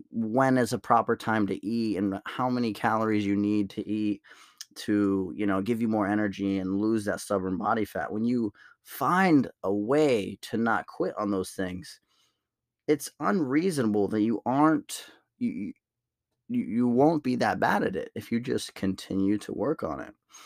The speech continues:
Guys, like, I'm building three companies, working on a side project while competing for my first bodybuilding show. And I'm just making a commitment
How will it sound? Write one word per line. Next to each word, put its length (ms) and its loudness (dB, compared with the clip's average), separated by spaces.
Guys, 280 6
like, 140 6
I'm 140 4
building 300 6
three 300 -4
companies, 600 -2
working 460 6
on 120 6
a 60 4
side 340 2
project 460 2
while 360 6
competing 480 2
for 160 -2
my 140 2
first 320 -2
bodybuilding 960 -4
show. 300 -8
And 80 0
I'm 120 4
just 160 -6
making 320 4
a 80 0
commitment 760 2